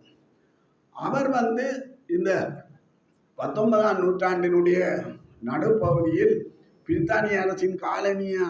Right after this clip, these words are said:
அரசின் கொள்கைகளும் நடைமுறைகளும் சாதி உறவுகள் தொடர்பாக எத்தகைய மாற்றத்தை ஏற்படுத்தின என்பதை ஆராய்வதாக அவருடைய கட்டுரை இருப்பதை நாங்கள் பார்க்கிறோம். ஆ,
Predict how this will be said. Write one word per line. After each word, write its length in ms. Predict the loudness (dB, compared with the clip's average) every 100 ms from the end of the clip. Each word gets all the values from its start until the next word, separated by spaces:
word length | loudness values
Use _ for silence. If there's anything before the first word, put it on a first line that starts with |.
| -4 -10
அரசின் 480 | -6 -6 -4 -6 -2
கொள்கைகளும் 640 | -4 -2 -4 -4 -6 -6
நடைமுறைகளும் 800 | -6 -4 -2 -2 -2 -2 -4 -10 _ _
சாதி 360 | -4 -2 0
உறவுகள் 480 | 0 2 2 2 0
தொடர்பாக 580 | -2 -4 -4 -6 -4 -2
எத்தகைய 480 | -4 -4 -4 -2 -2
மாற்றத்தை 580 | -4 -6 -6 -6 -4
ஏற்படுத்தின 800 | -2 -2 -4 -4 -6 -4 -2 0
என்பதை 320 | -2 -2 -6
ஆராய்வதாக 1080 | -6 -6 -6 -6 -6 -8 -8 -8 -8 -8 -8 _
அவருடைய 420 | -16 -8 -6 -6 -6
கட்டுரை 440 | -10 -16 -14 -14
இருப்பதை 440 | -14 -16 -16 -14 -16
நாங்கள் 320 | -16 -20 -20
பார்க்கிறோம். 420 | -20 -20 _ _ _ _ _ _ _ _ _ _ _ _ _ _ -10
ஆ, 360 | -8 -8 -10